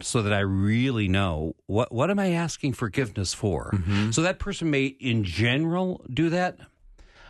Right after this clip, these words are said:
Speaker 1: uh, but to really take an introspective look, how have I damaged? How have I hurt?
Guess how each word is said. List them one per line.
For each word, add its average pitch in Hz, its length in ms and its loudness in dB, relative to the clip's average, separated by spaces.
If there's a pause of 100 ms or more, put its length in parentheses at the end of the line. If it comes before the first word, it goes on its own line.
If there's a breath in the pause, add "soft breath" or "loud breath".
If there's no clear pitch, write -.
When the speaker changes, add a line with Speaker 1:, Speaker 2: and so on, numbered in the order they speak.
(160 loud breath)
Speaker 1:
uh, 113 360 0
but 117 260 -2
to 127 80 -2
really 139 540 0
take - 580 -2
an 113 200 -2 (100)
introspective 117 920 -2
look, 95 580 -2 (300 loud breath)
how 123 560 0
have 117 520 -2 (140)
I 98 300 2
damaged? 87 640 0
How 131 340 0
have 120 300 -2
I 101 180 0
hurt? 95 440 -2